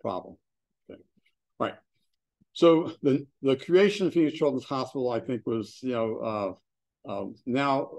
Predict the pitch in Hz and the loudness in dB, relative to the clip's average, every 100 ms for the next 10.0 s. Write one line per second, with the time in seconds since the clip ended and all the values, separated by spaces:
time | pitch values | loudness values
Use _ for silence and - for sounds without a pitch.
0 | - 123 110 110 110 110 117 135 110 113 | -14 -12 -12 -10 -8 -8 -6 -2 -2 -4
1 | - 110 110 107 87 - 107 101 107 117 | -4 -2 -2 -2 -6 -8 -6 -4 0 2
2 | 101 - 147 147 - 104 101 - _ _ | 0 0 0 0 -2 -6 -6 -12 _ _
3 | - 123 123 - 196 214 202 131 117 120 | 0 2 2 0 0 0 0 0 0 2
4 | 117 104 - 120 110 104 - 110 104 98 | 2 0 -2 -2 -2 -2 -2 -2 -2 -4
5 | 101 - _ _ _ 123 147 160 160 160 | -8 -12 _ _ _ 4 8 10 8 6
6 | 123 156 - 135 123 123 110 113 104 104 | 2 0 0 -4 -2 -2 -4 -6 -6 -6
7 | - 113 117 107 101 87 - 104 80 87 | -4 -4 -4 -4 -4 -6 -6 -6 -6 -10
8 | _ _ - 123 151 180 - - 147 135 | _ _ -2 2 4 2 -2 0 6 8
9 | 123 104 104 110 104 - 101 92 - 127 | 6 2 0 0 -2 -4 -6 -6 -2 -2